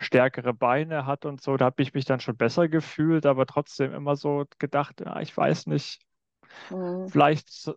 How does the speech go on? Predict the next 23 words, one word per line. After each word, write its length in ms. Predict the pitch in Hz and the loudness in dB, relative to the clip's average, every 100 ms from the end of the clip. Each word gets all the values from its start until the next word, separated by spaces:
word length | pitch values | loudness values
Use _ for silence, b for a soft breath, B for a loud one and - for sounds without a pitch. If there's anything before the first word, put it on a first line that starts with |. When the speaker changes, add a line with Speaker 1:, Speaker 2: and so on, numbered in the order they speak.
| _ | _
Speaker 1:
sollte 480 | - - 147 156 156 | -12 2 4 6 4
da 160 | 143 135 | 6 4
noch 200 | 135 - | 2 -2
ein 60 | |
bisschen 320 | 131 131 135 | -6 -4 0
was 240 | 120 120 - | 0 2 0
runtergehen." 640 | 113 107 107 - 113 135 | -2 0 -2 -2 -4 -4
Und 140 | 139 120 | -2 2
das 80 | 143 | 4
hat 180 | 143 | 2
mich 100 | 143 | -2
dann 220 | 123 135 123 | -4 -4 0
halt 300 | 127 123 - _ _ _ _ | -2 -2 -12 _ _ _ _
doch 180 | - 135 | -2 -2
mal 240 | 131 123 127 | 0 2 2
angetrieben, 1040 | 139 131 135 - 131 _ - - 135 127 | -2 -4 -4 -4 -4 _ -2 4 6 6
dabei 580 | 123 123 120 120 120 123 | 4 4 4 2 2 -2
halt 260 | 135 120 - | -2 -4 -2
noch 180 | 120 - | -4 0
mal 240 | 120 113 | 2 4
weiter 300 | 113 113 117 | 2 0 -4
abzunehmen. 580 | 127 - - 104 101 143 _ _ _ | -10 -14 -12 -8 -8 -10 _ _ _
Speaker 2:
Mhm. 280 | 196 202 233 | -6 -4 -4